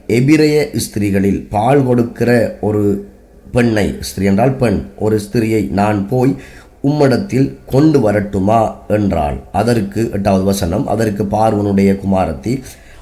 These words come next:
"அழைத்து கொண்டு வா" என்றாள். இந்த பெண் போய் பிள்ளையின்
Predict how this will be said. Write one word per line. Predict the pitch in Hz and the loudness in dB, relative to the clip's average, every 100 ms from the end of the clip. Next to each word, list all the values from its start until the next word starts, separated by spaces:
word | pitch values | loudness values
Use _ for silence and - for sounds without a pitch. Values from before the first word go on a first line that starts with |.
| - - - | -20 -12 -2
"அழைத்து | 123 160 160 151 | 2 4 2 0
கொண்டு | 127 113 | 0 0
வா" | 107 104 - | 2 2 2
என்றாள். | 101 85 80 113 - - | 0 0 0 -2 -2 -2
இந்த | 135 160 185 - | 0 2 2 2
பெண் | - 143 170 160 | 2 2 2 -2
போய் | 123 98 135 - - - - | -2 0 -2 -6 -20 -20 -6
பிள்ளையின் | 151 160 180 185 196 | 0 4 4 6 4